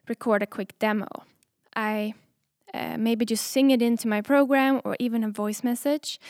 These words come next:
and I bounce it out. Because with that file, they can always go back in and see when this file was created. So if someone in three years would release that song,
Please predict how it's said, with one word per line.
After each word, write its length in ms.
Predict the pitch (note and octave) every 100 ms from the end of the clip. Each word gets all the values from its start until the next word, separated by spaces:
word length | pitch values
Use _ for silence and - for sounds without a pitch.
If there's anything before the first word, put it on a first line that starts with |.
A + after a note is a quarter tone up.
| - - -
and 100 | A3+
I 80 |
bounce 420 | A3 A3+ A3+ A#3 G#3+
it 60 |
out. 420 | - - - - - _ _ - - _
Because 320 | C4 C#4 C4
with 120 | B3+
that 200 | A#3+ F4
file, 580 | - - C4+ A3+ A3+ D#4+ - _ _ _ _ -
they 180 | A#3 C#4
can 200 | D4+ C#4+
always 320 | D4 D#4+ F4 -
go 160 | C#4+
back 320 | A#3 A#3+ A#3
in 320 | A#3+ A3 A3+ C4
and 180 | A#3+
see 260 | - - C4+
when 200 | C4 A#3+
this 180 | A3+ -
file 400 | - A3+ G#3+ A3+
was 200 | G#3+ G3+
created. 720 | - A3+ G#3 G#3+ - - - _ _ _ _ - - -
So 140 | -
if 140 | C4 B3
someone 420 | - E4+ D4 B3
in 140 | A3+
three 220 | G#3 A#3+ B3
years 520 | A3+ A3 G#3+ G#3+ -
would 160 | G#3+
release 380 | G#3 G#3+ A#3 C#4
that 220 | - A3+
song, 400 | - A3 G#3+ C4